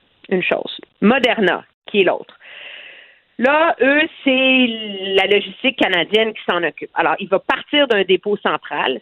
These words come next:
s'en aller dans les dépôts des provinces, et des dépôts des provinces, s'en aller dans les dépôts régionaux, puis après ça, dans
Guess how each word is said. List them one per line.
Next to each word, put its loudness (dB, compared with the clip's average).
s'en 2
aller 0
dans 2
les 4
dépôts -2
des 0
provinces, 0
et -4
des 2
dépôts 2
des 2
provinces, 0
s'en 0
aller 0
dans 0
les -4
dépôts 0
régionaux, 2
puis 0
après -2
ça, 0
dans -2